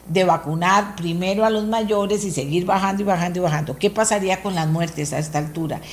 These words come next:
Y vea que ese, esa, ese grupo etario, que somos los grandes grandes y los grandes medianos,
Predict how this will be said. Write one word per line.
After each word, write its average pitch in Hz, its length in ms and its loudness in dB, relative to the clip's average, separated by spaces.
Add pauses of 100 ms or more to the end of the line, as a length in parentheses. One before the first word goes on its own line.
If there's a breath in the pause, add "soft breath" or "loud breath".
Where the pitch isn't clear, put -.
(140 loud breath)
Y 170 140 2
vea 190 320 4
que 202 340 0
ese, 175 320 -6 (320 loud breath)
esa, 175 440 2
ese 170 280 -2
grupo 214 320 0
etario, 214 560 0
que 139 80 -10
somos 156 320 -8
los 170 160 -6
grandes 180 400 -4
grandes 202 460 -4
y 147 100 -10
los 143 180 -12
grandes 170 340 -4
medianos, 196 640 -4